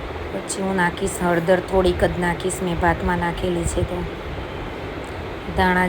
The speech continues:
જીરું નાખીશ એકથી દોઢ ચમચી. આમચૂર પાવડર નાખીશ એક ચમચી.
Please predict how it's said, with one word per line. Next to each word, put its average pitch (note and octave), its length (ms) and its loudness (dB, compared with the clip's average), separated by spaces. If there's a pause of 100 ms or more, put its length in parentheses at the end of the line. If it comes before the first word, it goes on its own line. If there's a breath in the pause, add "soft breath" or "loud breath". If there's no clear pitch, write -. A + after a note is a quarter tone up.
જીરું F3+ 320 2
નાખીશ F3 360 0 (240)
એકથી F3+ 320 -4
દોઢ E3+ 240 4
ચમચી. F3 380 -2 (1600)
આમચૂર F#3 420 2
પાવડર F#3 480 6
નાખીશ F3 420 0
એક F3 160 -4
ચમચી. F3 380 -2